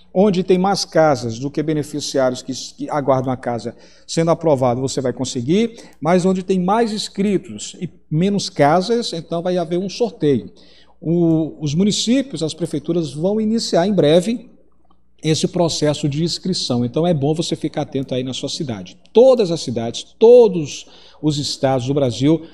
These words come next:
terão direito à Minha Casa Minha Vida. São dois milhões de casas que serão entregues. Um milhão de casas pro pessoal do faixa um,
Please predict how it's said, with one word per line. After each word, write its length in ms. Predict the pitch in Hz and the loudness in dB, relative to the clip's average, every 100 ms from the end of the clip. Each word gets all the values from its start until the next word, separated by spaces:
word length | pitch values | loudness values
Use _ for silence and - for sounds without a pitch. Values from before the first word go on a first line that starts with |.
| - - | -14 0
terão 260 | 151 143 | 2 2
direito 320 | 139 127 127 | 2 0 2
à 60 | 131 | 0
Minha 160 | 143 135 | -2 -2
Casa 260 | 127 123 | -4 -4
Minha 160 | 131 131 | -4 -4
Vida. 360 | 98 95 - - | -6 -12 -14 -16
São 200 | - 151 | -6 -4
dois 320 | 135 180 254 | -2 4 4
milhões 220 | 214 190 139 | 4 0 -2
de 100 | 131 | -4
casas 360 | 120 127 - | -4 -6 -8
que 100 | - | -10
serão 220 | - 143 | -6 -4
entregues. 500 | 160 123 107 90 - - | -2 -4 -4 -8 -12 -4
Um 100 | 254 | 0
milhão 220 | 247 226 | 4 4
de 100 | 226 | 2
casas 480 | 226 180 175 185 175 | -2 0 0 0 -6
pro 100 | 196 | -8
pessoal 340 | 185 165 170 170 | -8 -4 -2 -2
do 80 | |
faixa 440 | 160 180 170 - 196 | -4 -4 -4 -2 0
um, 200 | 151 | 0